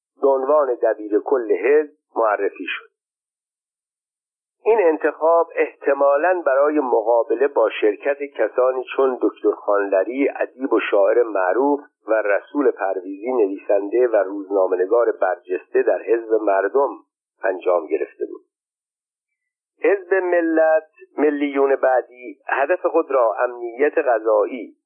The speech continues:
توجه به حال کارگران و کشاورزان، تساوی حقوق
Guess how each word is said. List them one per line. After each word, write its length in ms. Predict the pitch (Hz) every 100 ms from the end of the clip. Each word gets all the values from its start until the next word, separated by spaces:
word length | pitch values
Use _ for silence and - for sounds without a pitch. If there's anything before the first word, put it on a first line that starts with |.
| _
توجه 560 | 123 123 120 - 151 147 120
به 80 |
حال 360 | 117 135 143 143
کارگران 720 | - 123 117 110 110 120 143
و 100 | 131
کشاورزان، 960 | 123 - - 104 98 98 95 113 104 - _ _ _ _ _ -
تساوی 640 | 127 - 127 123 123 156
حقوق 580 | 147 127 123 147 147